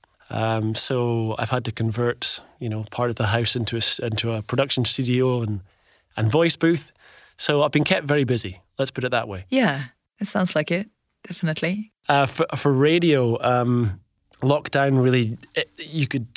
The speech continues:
Speaker 1: you could tell there were, um, you know, reduced,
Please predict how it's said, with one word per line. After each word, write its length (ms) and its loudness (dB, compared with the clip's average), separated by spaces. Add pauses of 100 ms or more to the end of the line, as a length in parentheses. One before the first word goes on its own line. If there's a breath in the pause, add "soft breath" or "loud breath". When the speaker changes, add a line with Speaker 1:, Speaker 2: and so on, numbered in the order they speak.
Speaker 1:
you 100 -2
could 160 -2
tell 320 0
there 120 0
were, 360 0
um, 480 -2
you 80 0
know, 60 0
reduced, 720 0